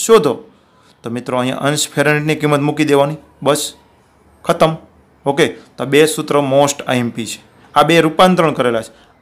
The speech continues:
આ, આ, આ બે સૂત્ર એક જ છે, પણ એમાંથી આ સૂત્ર બન્યું અને આમાંથી આ સૂત્રને કરતા બનાવ્યું, બરોબર છે? જો તમે આમાં ડાયરેક્ટ તમે અંશ સેલ્સિયસને સૂત્રનો કરતા બનો તો આ વ્યસ્ત થઈ જાય, તો પાંચના છેદમાં નવ into અંશ ફેરનહીટ માઇનસ બત્રીસ,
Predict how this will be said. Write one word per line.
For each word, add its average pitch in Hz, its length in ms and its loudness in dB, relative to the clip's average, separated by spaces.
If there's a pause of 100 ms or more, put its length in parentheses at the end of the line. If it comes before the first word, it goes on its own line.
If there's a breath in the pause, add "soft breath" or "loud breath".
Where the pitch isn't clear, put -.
આ, 165 280 6 (300)
આ, 143 180 4 (140)
આ 165 100 2
બે 180 140 2
સૂત્ર 202 260 0
એક 226 220 6
જ 156 160 0
છે, - 100 -10 (560)
પણ 147 240 -2
એમાંથી 156 320 -2 (140)
આ 160 160 6
સૂત્ર 127 200 -8 (100)
બન્યું 117 260 -12
અને 127 120 -4
આમાંથી 135 400 -2 (280)
આ 127 120 -4
સૂત્રને 127 440 -4
કરતા 127 300 -4
બનાવ્યું, 120 320 -10 (340)
બરોબર 143 340 2
છે? 117 60 -14 (340 loud breath)
જો 143 140 2
તમે 143 160 0
આમાં 147 160 4
ડાયરેક્ટ 180 340 4
તમે 170 220 0
અંશ 180 180 -4
સેલ્સિયસને 180 500 -4
સૂત્રનો 180 420 0
કરતા 175 280 2
બનો 180 140 6
તો 151 120 2
આ 131 100 2
વ્યસ્ત 156 320 2
થઈ 120 140 -8
જાય, - 120 -18 (540)
તો 135 60 -8 (100)
પાંચના 143 380 0
છેદમાં 123 360 -6
નવ 123 160 2 (580)
into 139 220 -4 (160)
અંશ 160 160 -2 (100)
ફેરનહીટ 143 440 -4
માઇનસ 120 320 -6
બત્રીસ, - 320 -8